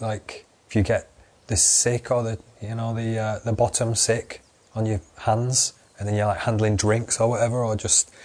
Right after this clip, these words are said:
everyone's partying, so everyone's, like, it's like, it was like having a party in one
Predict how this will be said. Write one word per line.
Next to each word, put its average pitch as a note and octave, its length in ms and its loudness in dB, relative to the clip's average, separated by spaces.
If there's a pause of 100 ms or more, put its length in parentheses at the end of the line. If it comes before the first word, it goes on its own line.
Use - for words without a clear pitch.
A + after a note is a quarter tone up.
(120)
everyone's A2+ 280 4
partying, A2+ 500 4
so A2 140 2
everyone's, G#2+ 300 0
like, G#2 160 -2 (840)
it's - 300 2
like, D#3 340 0 (100)
it D#3 80 4
was C#3 140 4
like D#3+ 160 6
having D3 200 4
a C#3 60 4
party C#3 400 6
in G#2+ 220 2
one A2 400 4